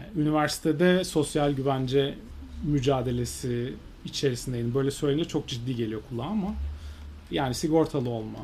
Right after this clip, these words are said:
ma-, çalışanların sigortalı olması üzerine, e, bir, yani çatışma yaşıyorduk üniversiteyle. Bu mevzuları anlattığımda ilkokul arkadaşım sonradan inşaat işine girmişti o dönemde. Müteahhit.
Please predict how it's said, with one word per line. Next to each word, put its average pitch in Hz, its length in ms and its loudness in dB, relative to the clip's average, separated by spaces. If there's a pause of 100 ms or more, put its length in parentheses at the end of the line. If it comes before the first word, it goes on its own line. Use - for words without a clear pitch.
(140)
ma-, 127 520 -4
çalışanların 139 580 -4
sigortalı 139 520 0
olması 120 380 -6
üzerine, 135 480 -2 (800)
e, 156 420 -6
bir, 165 400 0
yani 139 200 0
çatışma 175 380 0
yaşıyorduk 117 400 -4 (160)
üniversiteyle. 131 760 -6 (560)
Bu 175 100 8
mevzuları 175 520 8
anlattığımda 160 640 2
ilkokul 151 400 2
arkadaşım 131 540 -2
sonradan 170 560 -2 (520)
inşaat 160 460 4
işine 120 420 -4 (880)
girmişti 135 520 -2
o 120 180 -6
dönemde. 117 480 -6 (240)
Müteahhit. 196 680 -2